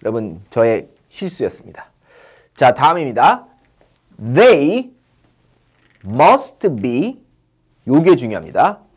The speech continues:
Lost. Lost.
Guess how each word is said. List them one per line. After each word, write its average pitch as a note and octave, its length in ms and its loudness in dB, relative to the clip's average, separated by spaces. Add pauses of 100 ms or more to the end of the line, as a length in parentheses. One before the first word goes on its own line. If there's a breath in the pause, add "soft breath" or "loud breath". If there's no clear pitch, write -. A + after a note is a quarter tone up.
(760)
Lost. - 800 -2 (1600)
Lost. - 760 0